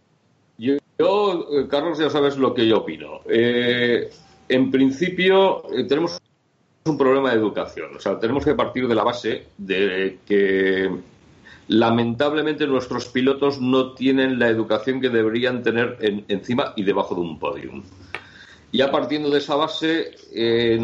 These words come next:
desde aecar tenemos que hacer el mea culpa y hemos sido demasi-, demasiado buenos con todos esos pilotos que además siempre son los mismos, y pilotos y mecánicos, ¿eh?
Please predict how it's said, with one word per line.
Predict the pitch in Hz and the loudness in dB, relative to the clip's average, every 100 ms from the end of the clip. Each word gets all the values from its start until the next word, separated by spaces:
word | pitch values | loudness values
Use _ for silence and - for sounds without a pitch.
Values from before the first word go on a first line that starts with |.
| 117 | -2
desde | 113 117 107 110 110 | 0 -2 0 0 2
aecar | 143 151 147 156 156 - - | 2 0 -2 0 -2 -6 -2
tenemos | 110 123 | -2 0
que | 123 | 0
hacer | 127 123 131 | -2 0 0
el | 117 | 2
mea | 113 123 123 | 0 -2 0
culpa | 147 147 143 143 143 - | 2 2 2 0 0 -4
y | 113 107 107 | -6 0 0
hemos | 113 123 | 0 0
sido | 127 | 2
demasi-, | 127 120 110 120 - | 2 0 -4 -8 -12
demasiado | 113 113 120 113 - 139 139 135 | -8 -2 -2 -2 -2 0 4 4
buenos | 135 147 151 147 147 147 | 6 4 4 2 0 0
con | 139 120 | 0 -2
todos | 113 135 127 | 2 0 0
esos | 127 143 135 - _ _ | -2 0 -2 -6 _ _
pilotos | 135 135 143 143 139 | 0 4 4 2 -2
que | - | 0
además | 107 127 139 | 0 0 -2
siempre | 151 135 107 | -2 -2 -2
son | 98 127 | -2 0
los | 139 139 | 0 2
mismos, | 160 147 160 175 175 - _ _ _ _ _ _ - - - - - - _ _ _ _ | 0 0 0 0 -4 -14 _ _ _ _ _ _ -20 -20 -20 -20 -20 -20 _ _ _ _
y | - 104 110 | 0 2 2
pilotos | 110 120 143 139 | 0 0 0 -2
y | |
mecánicos, | 113 98 104 90 85 85 | -2 0 -2 -2 -4 -2
¿eh? | 143 | -4